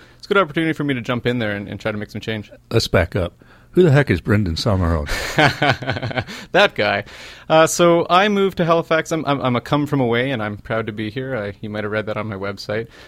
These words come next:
Speaker 1: I moved here about eight years ago. I've been in
Speaker 2: From
Speaker 1: North,
Speaker 2: where?
Speaker 1: uh, from Winnipeg. So I'm, uh, my, my, uh, my parents are a first generation Canadians.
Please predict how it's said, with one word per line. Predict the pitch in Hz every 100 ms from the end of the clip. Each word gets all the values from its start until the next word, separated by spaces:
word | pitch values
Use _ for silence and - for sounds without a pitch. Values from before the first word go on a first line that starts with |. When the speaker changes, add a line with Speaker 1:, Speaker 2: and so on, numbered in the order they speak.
| _
Speaker 1:
I | 113
moved | 110 104
here | 113 107
about | 107 104
eight | 110 110
years | 107 107
ago. | 117 104 101
I've | 120 101
been | 101
in |
Speaker 2:
From | 104
Speaker 1:
North, | 101 90 - -
Speaker 2:
where? | 110
Speaker 1:
uh, |
from | 107 135
Winnipeg. | 117 110 117 175 - _
So | - 110 107
I'm, | 107 101
uh, | 101 98
my, | 110 101 101 -
my, | 107 101 101 101
uh, | 101 101
my | 104
parents | - 107 107 104
are | 101
a |
first | 101 - - 107 - - - -
generation | 113 107 104 - 101 98 -
Canadians. | - 110 104 131 175